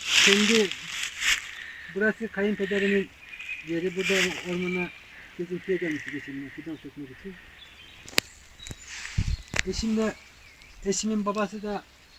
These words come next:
bu yaklaşık dört yüz beş yıllık bir, bir ağaç, atalarımızın söylemesine göre. Bu ağaç kurumuş, içi tamamen tepesine kadar kovuk. Buraya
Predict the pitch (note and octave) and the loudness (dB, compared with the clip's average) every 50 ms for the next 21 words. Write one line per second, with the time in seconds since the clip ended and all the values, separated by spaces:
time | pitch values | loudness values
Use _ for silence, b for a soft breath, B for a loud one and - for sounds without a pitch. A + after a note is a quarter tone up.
0 | - - - - - - G#3 G#3+ G#3+ G3+ F3+ - - - - - - - - - | -20 -20 -20 -20 -10 -4 0 2 2 2 2 0 -8 -14 -14 -14 -14 -14 -20 -20
1 | - - - - - - - - - - - F#3 F#3 F3 - F#3+ F#3 - G3+ - | -18 -14 -12 -10 -10 -10 -12 -14 -16 -10 -6 -4 -4 -4 -2 -4 -2 -2 -4 -4
2 | - - G3 F3 - F3 - - F#3+ G3+ - - F#3 F3 E3 D#3+ D#3 - - - | 0 0 0 0 0 -4 -4 0 2 2 2 2 0 0 2 2 2 0 -2 -2
3 | - - - - - - - - E3 D#3+ D3+ D3 C#3+ - - D3+ - D3+ D3+ D3+ | -4 -4 -4 -6 -8 -8 -6 -6 -4 -2 -2 -2 -4 -4 -8 -8 -4 -2 0 2
4 | D3+ D3 C#3+ D3 - - D3 D3 D3 D3+ D3 - - D3 C#3+ C3+ C#3 - F3 F#3 | 2 2 0 0 -2 0 2 4 4 4 2 2 0 -2 -2 -2 -2 -4 -4 -6
5 | - - - - - - - - - - - - - - - - - - G3+ G#3+ | -6 -8 -12 -14 -16 -16 -18 -20 -20 -20 -20 -20 -20 -8 -4 -4 -2 -2 -2 -2
6 | G#3+ A3 G#3 - - - A3 A3+ A3+ G3+ F#3 G3+ A3+ - - - - - - - | 0 0 -2 -2 0 0 2 4 4 4 4 2 0 0 -2 -4 -4 -2 -2 -2
7 | - - - - - - - G#3+ - - - G3 G3+ G#3+ G#3+ G#3+ G#3+ G3+ F#3+ E3+ | -2 -4 -8 -6 -6 -4 -4 -4 -4 -2 -2 0 2 2 4 4 4 4 2 2
8 | D#3+ C#3+ - - - - - F#3 - F#3 F3 - - E3+ E3+ D3+ D#3 C#3+ C#3+ C#3+ | 0 -2 -6 -10 -12 -10 -6 -4 -2 -2 -2 -2 -2 -4 -4 -4 -4 -6 -6 -6
9 | C3+ - - D#3 D#3+ F#3 A3 G#3+ - - - - - - - - - - - - | -8 -8 -6 -2 0 0 0 0 -2 -8 -20 -18 -18 -18 -18 -18 -18 -18 -16 -16
10 | - - - - - - - - - - - - - - - B3+ B3+ A#3+ A3+ G#3+ | -14 -10 -10 -10 -10 -12 -16 -18 -20 -20 -20 -20 -20 -14 -8 -6 -4 0 2 2
11 | A3+ A#3+ A#3+ A#3 - | 2 2 2 0 -4